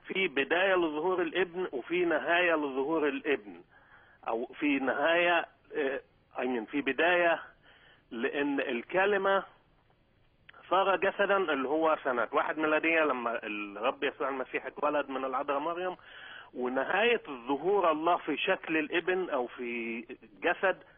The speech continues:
هو، آه، مكتوب في، آه، كورنثوس الأولى إصحاح خمستاشر عدد تمانية وعشرين، بيقول لك إن هو هيخضع كل شيء للآب، وبعد هذا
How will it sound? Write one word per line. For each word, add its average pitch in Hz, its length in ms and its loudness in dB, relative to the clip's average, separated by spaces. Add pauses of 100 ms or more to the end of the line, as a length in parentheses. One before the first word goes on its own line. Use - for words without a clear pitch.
(680)
هو، 170 600 2
آه، 127 400 0
مكتوب 151 420 -2 (120)
في، 139 440 -4
آه، 117 180 -4
كورنثوس 147 520 -6
الأولى 151 540 0 (580)
إصحاح 127 340 -2
خمستاشر 139 680 -2 (280)
عدد 117 260 0
تمانية 170 380 0
وعشرين، 147 580 -2 (560)
بيقول 151 240 2
لك 151 180 0
إن 143 200 0
هو 151 400 0 (220)
هيخضع 156 400 0
كل 175 320 0
شيء 185 220 -2
للآب، 165 460 0
وبعد 175 560 2
هذا 180 440 2